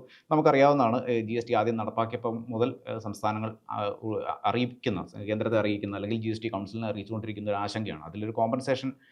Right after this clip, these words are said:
പദ്ധതിയൊക്കെ നടപ്പാക്കിയിരുന്നു, അതിൻ്റെ കാലാവധി കഴിയുകയും ചെയ്തിരുന്നു. ഇപ്പോൾ, ഏഹ്, പുതിയ പരിഷ്-, പരിഷ്കാരം വരുന്നതോടെ, ഏഹ്, സംസ്ഥാനങ്ങൾക്ക് കൂടുതൽ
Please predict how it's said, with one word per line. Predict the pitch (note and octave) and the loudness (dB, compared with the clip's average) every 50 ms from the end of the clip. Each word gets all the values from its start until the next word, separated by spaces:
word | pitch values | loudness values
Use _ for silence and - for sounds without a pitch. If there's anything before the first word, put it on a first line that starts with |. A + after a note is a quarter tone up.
| - _ - | -8 _ 2
പദ്ധതിയൊക്കെ | D3+ C3+ D3+ D#3 D#3 D3+ C3+ C3+ | 4 6 8 8 8 6 6 6
നടപ്പാക്കിയിരുന്നു, | B2+ B2 B2 B2 B2 B2 A2+ A2 A2+ A2+ A#2 A#2+ | 6 6 4 4 4 2 2 0 -2 -2 0 2
അതിൻ്റെ | A2 A#2 A#2 A#2 | 2 4 4 4
കാലാവധി | A2+ A2 A2+ A2 A2+ A#2+ A2 | 4 4 4 4 2 4 4
കഴിയുകയും | A2 G#2 G#2 G#2+ A2 A#2 A#2 A2+ A2+ A2+ | 4 4 4 4 2 4 4 4 2 2
ചെയ്തിരുന്നു. | A2 F#2 E2+ E2 E2 F2 A2 - - _ _ _ _ _ - | 0 -2 -4 -4 -6 -10 -14 -14 -16 _ _ _ _ _ -6
ഇപ്പോൾ, | C3+ - D#3+ D#3 - - - C3 | 4 6 6 6 6 4 0 0
ഏഹ്, | B2 - - | 0 0 0
പുതിയ | C#3 D3 D3+ G#3+ F3+ | -2 0 2 2 4
പരിഷ്-, | F#3+ E3+ - - C3 A#2+ - | 2 2 0 -2 -6 -2 0
പരിഷ്കാരം | C#3 B2+ B2 - C3 A#2+ A#2+ A#2 | 0 0 2 4 4 4 6 6
വരുന്നതോടെ, | G#2 F#2+ F#2+ F#2+ F#2 F2 E2 D#2+ F#2 B2 - - - _ _ _ _ - G#2 | 4 4 4 2 0 0 0 0 0 -2 -4 -6 -14 _ _ _ _ -6 -2
ഏഹ്, | G2+ G2+ G2 G2 G2 | 0 0 0 0 0
സംസ്ഥാനങ്ങൾക്ക് | - G#2 G2 G2 - A#2 A2 A#2+ A#2+ A#2 A#2+ B2 C3+ | -2 -4 -6 -2 0 0 0 0 0 -2 -2 -2 -4
കൂടുതൽ | B2+ C#3+ C#3+ C#3+ D3+ D#3+ D#3 D#3+ D#3 D#3 | -2 0 0 2 6 8 8 8 8 6